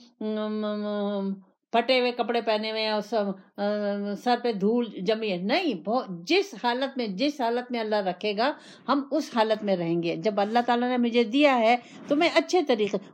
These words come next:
فضول خرچی کو میں درمیان سے نکال دوں گی، بالکل۔ فضول، اصل میں بات یہ ہے کہ اللہ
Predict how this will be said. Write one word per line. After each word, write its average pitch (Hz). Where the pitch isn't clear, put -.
فضول 311
خرچی 294
کو 294
میں 254
درمیان 208
سے 247
نکال 190
دوں 160
گی، 156
بالکل۔ 190
فضول، 226
اصل 269
میں 247
بات 214
یہ 247
ہے 285
کہ 285
اللہ 240